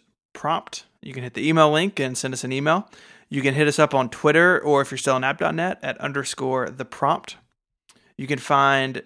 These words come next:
Federico at macstories dot net and on Twitter at V I T T I C C I T T I V V I.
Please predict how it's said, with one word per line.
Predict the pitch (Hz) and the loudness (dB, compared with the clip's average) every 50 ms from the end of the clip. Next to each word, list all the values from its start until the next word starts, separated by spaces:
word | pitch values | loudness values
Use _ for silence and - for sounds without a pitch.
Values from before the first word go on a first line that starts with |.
| _ | _
Federico | - - 151 139 135 139 165 160 - 151 135 123 98 | -4 -2 -2 0 0 0 -2 0 0 0 0 0 -2
at | - 123 117 | -4 -6 -8
macstories | 127 131 135 139 - - - - - 139 135 135 131 127 135 | -6 -4 -2 -2 -2 -4 -6 -4 -2 -2 -2 -2 -2 -4 -4
dot | 143 139 123 92 110 | -2 -2 -2 -2 -4
net | 127 127 131 147 - - - _ _ _ _ | -6 -6 -6 -6 -6 -10 -16 _ _ _ _
and | - 131 127 127 123 123 127 - _ _ _ _ _ _ _ _ _ | -12 -12 -10 -10 -10 -12 -14 -18 _ _ _ _ _ _ _ _ _
on | 131 127 123 120 120 - - - | -4 -2 -2 -2 -2 -6 -8 -12
Twitter | - - 170 160 147 131 123 117 - - | -4 -2 0 2 2 2 0 -2 -4 -8
at | - - 113 - - - _ | -8 -8 -8 -8 -10 -14 _
V | - 151 147 139 139 - | -16 -12 -8 -8 -8 -6
I | - 127 127 127 127 127 123 123 120 - _ _ _ - | -6 -4 -4 -2 -2 -2 -4 -6 -8 -12 _ _ _ -14
T | - 135 127 | -12 -12 -10
T | - 127 127 | -6 -4 -2
I | 123 123 120 120 120 | -2 0 -2 -2 -4
C | - - 131 127 120 | -6 -8 -8 -8 -8
C | - - 131 123 120 120 | -8 -8 -8 -8 -6 -6
I | 120 120 120 117 117 117 | -6 -4 -6 -6 -8 -8
T | - - 127 | -10 -10 -10
T | - - 131 127 | -10 -10 -10 -8
I | 120 120 117 113 113 113 117 | -6 -4 -4 -4 -4 -6 -8
V | 117 - 113 120 | -10 -10 -12 -12
V | - 110 107 104 | -12 -10 -8 -6
I. | 107 110 113 117 120 135 170 - | -4 -2 -2 0 -2 -2 -4 -8